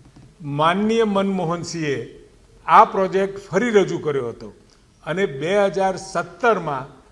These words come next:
આ પ્રોજેક્ટનો ડી પી આર વિગતવાર અહેવાલ મંત્રાલય દ્વારા રજૂ કરવામાં આવ્યો હતો કે નહીં, કે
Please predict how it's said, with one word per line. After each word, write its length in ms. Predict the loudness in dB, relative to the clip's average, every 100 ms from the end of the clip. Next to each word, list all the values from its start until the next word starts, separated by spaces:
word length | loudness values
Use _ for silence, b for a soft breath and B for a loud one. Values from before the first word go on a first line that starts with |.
| _ _ 0
આ 100 | 2
પ્રોજેક્ટનો 840 | 2 -2 -4 -6 -6 -4 -4 -4 -8 -10
ડી 120 | -10 -8
પી 260 | -2 2
આર 180 | 4 2 -4 -18 -20 -20 -20 _ _ _ _ _ _ _ _ -18 -14
વિગતવાર 640 | 2 4 4 4 4 4
અહેવાલ 640 | -2 -8 -8 -2 2 4 2
મંત્રાલય 1000 | -2 -8 -8 0 4 4 4 2 2
દ્વારા 380 | 0 -2 -2 0
રજૂ 300 | -4 -6 -8
કરવામાં 500 | -8 -6 -4 -4 -4
આવ્યો 220 | -4 -4
હતો 200 | -4 -4
કે 160 | -4 -4
નહીં, 300 | 0 0 0
કે 160 | -6